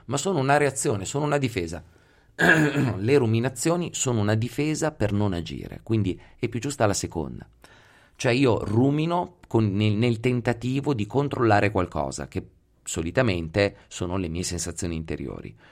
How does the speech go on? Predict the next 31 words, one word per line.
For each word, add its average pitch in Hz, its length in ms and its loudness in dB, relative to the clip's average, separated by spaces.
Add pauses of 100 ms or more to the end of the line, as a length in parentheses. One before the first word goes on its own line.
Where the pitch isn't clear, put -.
(140)
Quindi 113 200 2
io 107 100 4
penso 107 500 2
tanto 98 640 4 (300)
col, 131 240 6
nel 123 160 2
tentativo 120 540 2
di 107 100 4
rum-, 98 200 0
di, 92 380 -2
di, 92 380 -4
di 92 100 -2
calmarmi, 85 640 -4
nel 85 160 -6
tentativo 113 540 2
di 101 180 -2
capire, 151 760 2 (320)
perché 104 280 2
se, 110 360 4 (240)
perché 107 220 -2
se 113 120 2
ci 110 140 0
penso 135 280 4
a - 20 4
sufficienza 123 600 2
capisco. - 460 -4
Poi 139 180 0
questo 151 280 0
diventa 107 560 0
autonomo, 104 800 2
automatico, 101 880 0